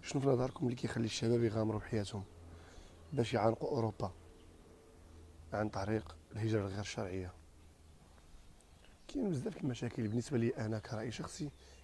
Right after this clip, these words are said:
كاين بزاف المشاكل، من بينهم أن الك-، الكثافة السكانية، كما كتعرفوا دابا كل العائلات ديالنا كتلقى مثلًا عائلات،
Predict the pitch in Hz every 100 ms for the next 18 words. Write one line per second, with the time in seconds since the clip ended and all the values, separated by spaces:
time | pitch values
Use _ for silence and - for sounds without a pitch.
0 | - - 143 160 147 131 104 104 - 104
1 | - - - - - - - - - -
2 | - 151 147 160 165 180 185 - - -
3 | - - - - 139 143 135 151 135 123
4 | 143 - 123 120 - - 113 107 101 143
5 | 135 120 120 110 113 139 147 - - 151
6 | 135 135 113 117 104 95 - - - -
7 | - - - - - - - - - -
8 | - - 120 - 127 123 - 120 104 120
9 | 123 139